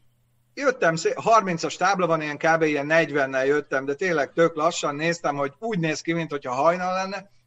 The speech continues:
és pont úgy jött egy autó, hogy a körforgalomba össze tudtam volna vele ütközni. Tehát,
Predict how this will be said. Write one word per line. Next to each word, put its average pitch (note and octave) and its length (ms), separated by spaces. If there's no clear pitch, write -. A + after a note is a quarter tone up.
és D3+ 220
pont C#4 460
úgy A#3+ 260
jött E3+ 280
egy C3+ 200
autó, G3 680
hogy C#3+ 160
a - 160
körforgalomba F3+ 840
össze A#3 300
tudtam C#3+ 380
volna C#3 260
vele C3 220
ütközni. F#2+ 580
Tehát, F3 380